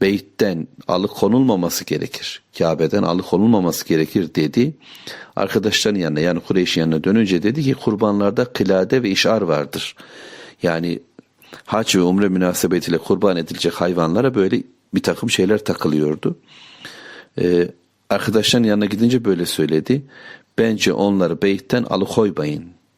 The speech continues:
Ama dinlemediler. Sonra iş anlaşmaya vardı. Yani Peygamber Efendimiz,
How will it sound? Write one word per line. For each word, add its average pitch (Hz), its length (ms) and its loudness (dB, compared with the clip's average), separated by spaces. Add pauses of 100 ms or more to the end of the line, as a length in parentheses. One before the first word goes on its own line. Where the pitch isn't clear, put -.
(300)
Ama 120 260 0
dinlemediler. 90 680 0 (260)
Sonra 87 320 0
iş - 180 0
anlaşmaya 90 560 0
vardı. 78 320 0 (560)
Yani 95 160 0
Peygamber 107 480 2
Efendimiz, 110 540 0